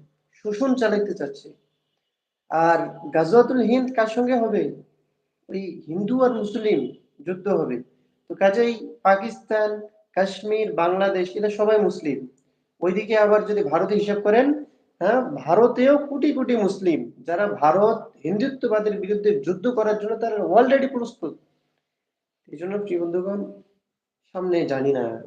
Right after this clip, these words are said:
কতটুকু সময় আছে। কিয়ামত তিন প্রকার, একটা হলো ব্যক্তির কিয়ামত,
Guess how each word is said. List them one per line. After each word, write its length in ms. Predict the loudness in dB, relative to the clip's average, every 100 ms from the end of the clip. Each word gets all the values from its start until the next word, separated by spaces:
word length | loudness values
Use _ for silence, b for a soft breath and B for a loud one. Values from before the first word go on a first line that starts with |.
| -16
কতটুকু 420 | -10 -8 -6 -6
সময় 380 | -8 -16 -18 -20
আছে। 340 | -20 _ -20 _ _ _ _ _ _
কিয়ামত 320 | -2 2 2
তিন 220 | 2 -2
প্রকার, 520 | 0 -2 -2 -4 -8
একটা 220 | -10 -4 -2
হলো 100 | 0
ব্যক্তির 400 | 0 0 -6 0
কিয়ামত, 380 | 2 2 0